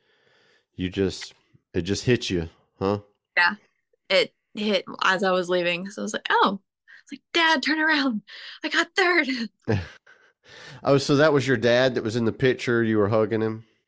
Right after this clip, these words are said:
Speaker 2: Mm-hmm. Yeah,
Speaker 1: at the
Speaker 2: my dad
Speaker 1: finish
Speaker 2: was.
Speaker 1: line?
Speaker 2: Mm-hmm.
Speaker 1: Oh, that's cool.
Speaker 2: Yep. Did the five K together. We walked it. He jogged a little. I was like, "No, go ahead. I'm done running."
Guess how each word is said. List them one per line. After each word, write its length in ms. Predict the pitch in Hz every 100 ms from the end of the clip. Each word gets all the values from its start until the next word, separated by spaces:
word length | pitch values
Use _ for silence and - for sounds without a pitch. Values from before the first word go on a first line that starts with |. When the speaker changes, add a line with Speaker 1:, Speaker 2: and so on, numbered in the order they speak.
| _
Speaker 2:
Mm-hmm. 160 | 269 269 269
Yeah, 160 | 233 -
Speaker 1:
at 40 |
the 80 | 185
Speaker 2:
my 100 | 190
dad 100 | 180
Speaker 1:
finish 120 | 170
Speaker 2:
was. 80 | 170
Speaker 1:
line? 260 | 113 110 - _ _ _ _ 214
Speaker 2:
Mm-hmm. 240 | 233 220 226 _ -
Speaker 1:
Oh, 60 | 95
that's 160 | -
cool. 320 | - - - - _ _ - - -
Speaker 2:
Yep. 200 | 208 196 _ _ _ _ _
Did 140 | 214
the 160 | 214 196
five 380 | 196 185 180 -
K 420 | 214 185 180 190 - _
together. 520 | - 180 175 170 196 - _ _ _ _ _ _ _ _
We 100 | 185
walked 320 | 185 180 180
it. 180 | 170 175 208 - - _
He 180 | 233
jogged 380 | 208 190 190 190
a 60 | 190
little. 340 | 185 190 208 - _ _ -
I 180 | 208 196
was 120 | 196
like, 140 | 185
"No, 380 | 185 180 175 190 - _ _ _ _ _ -
go 120 | 165
ahead. 300 | 202 170 202 - _ _ _ _ _ _ - -
I'm 100 | 185
done 160 | 190 196
running." 320 | 185 170 175